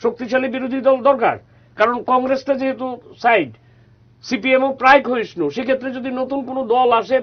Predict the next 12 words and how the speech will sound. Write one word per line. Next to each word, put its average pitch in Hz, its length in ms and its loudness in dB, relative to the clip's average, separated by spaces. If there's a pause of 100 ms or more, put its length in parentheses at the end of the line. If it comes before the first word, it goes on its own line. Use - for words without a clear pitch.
(100)
বিরোধী 240 340 0
দলের 262 240 2
ভূমিকা 226 420 0 (120)
সত্যিকার 226 380 -2
অর্থে 214 220 -4
গণতন্ত্রের 208 560 0
দরকার, 190 300 -2 (240)
তারা 262 160 0
যদি 277 180 -4
পালন 285 280 0
করে 294 180 -2
ভালো। 262 340 0